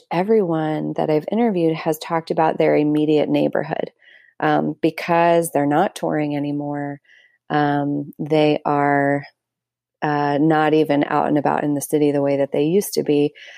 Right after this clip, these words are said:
Um, they're noticing more the architecture on their block, um,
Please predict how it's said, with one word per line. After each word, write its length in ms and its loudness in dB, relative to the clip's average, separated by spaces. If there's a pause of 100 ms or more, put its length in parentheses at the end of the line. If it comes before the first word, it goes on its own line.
(340)
Um, 560 0
they're 240 2
noticing 880 0
more 600 -6 (560)
the 120 0
architecture 1000 0
on 140 0
their 160 0
block, 600 -4 (880)
um, 460 0